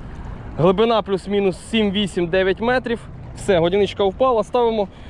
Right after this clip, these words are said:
вудилище і чекаємо наше перше клювання. Коротше, все, друзі, я закинувся. Поки що одну палку поставив, другу не хочу ставити, скільки в нас зараз на годиннику. А, в нас зараз без одної хвилини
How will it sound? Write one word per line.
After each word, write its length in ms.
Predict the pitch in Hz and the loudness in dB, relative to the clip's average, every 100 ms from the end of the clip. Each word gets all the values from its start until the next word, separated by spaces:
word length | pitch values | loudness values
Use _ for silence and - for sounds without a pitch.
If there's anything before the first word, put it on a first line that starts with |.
| - | -10
вудилище 480 | 190 220 285 254 208 | -4 0 2 0 -2
і 40 | 190 | -4
чекаємо 480 | 180 220 202 180 | -2 2 2 2
наше 280 | 170 160 151 - - - | 0 -2 -6 -12 -10 0
перше 300 | 175 160 180 | 0 0 -4
клювання. 500 | 170 156 143 135 123 - | -4 -2 -2 -4 -8 -8
Коротше, 320 | 190 277 - | -4 -4 -6
все, 320 | 214 - 180 127 | -16 -10 -10 -8
друзі, 300 | 165 156 - | -10 -12 -10
я 140 | 185 220 | -6 -6
закинувся. 580 | 185 - 170 139 - 117 | -6 -8 -10 -10 -12 -10
Поки 220 | 214 214 | -10 -8
що 160 | 180 196 | -8 -6
одну 180 | 180 180 | -6 -8
палку 360 | 233 262 240 220 | -6 -6 -6 -12
поставив, 460 | 190 202 190 165 | -10 -6 -4 -4
другу 240 | 170 208 170 | -8 -10 -10
не 80 | 170 | -10
хочу 280 | 262 - | -12 -14
ставити, 420 | - 208 196 175 156 | -10 -6 -6 -6 -10
скільки 320 | - - 180 | -12 -12 -10
в 20 | |
нас 140 | 165 | -8
зараз 300 | 180 220 151 | -6 -8 -8
на 80 | 175 | -8
годиннику. 600 | 165 175 190 170 151 143 - - - - | -8 -8 -8 -10 -10 -12 -14 -16 -16 -12
А, 340 | 131 139 139 143 | -6 -4 -4 -4
в 280 | - - 147 | -8 -12 -6
нас 280 | 190 170 | -6 -6
зараз 380 | 180 180 165 - - - - - | -4 -4 -4 -10 -20 -18 -14 -8
без 160 | 185 | -8
одної 300 | 202 214 220 | -8 -6 -6
хвилини 480 | 185 190 214 202 151 | -8 -10 -10 -10 -10